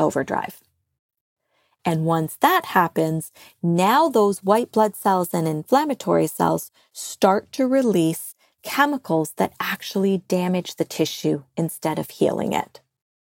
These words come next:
And this is called chronic inflammation, and this leads to all sorts of health issues. So today, I want to talk about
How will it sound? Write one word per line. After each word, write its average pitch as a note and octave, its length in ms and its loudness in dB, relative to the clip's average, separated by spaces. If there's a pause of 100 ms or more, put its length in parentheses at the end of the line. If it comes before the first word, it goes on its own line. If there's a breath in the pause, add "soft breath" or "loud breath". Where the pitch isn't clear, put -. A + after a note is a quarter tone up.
(140)
And E3+ 240 0
this - 440 0
is A3 140 0
called D3+ 480 -4 (300 soft breath)
chronic F#3 440 0
inflammation, E3 920 -2 (480)
and D#3+ 280 -4
this F#3+ 440 2
leads D3+ 440 -2
to - 220 -6
all D#3 200 -2
sorts - 500 -6
of C#3 140 -10
health - 320 -4
issues. - 580 -10 (880 soft breath)
So - 220 2
today, G#3 840 2
I F#3+ 100 2
want F3 400 0
to A3 60 -2
talk - 340 -4
about D3+ 500 0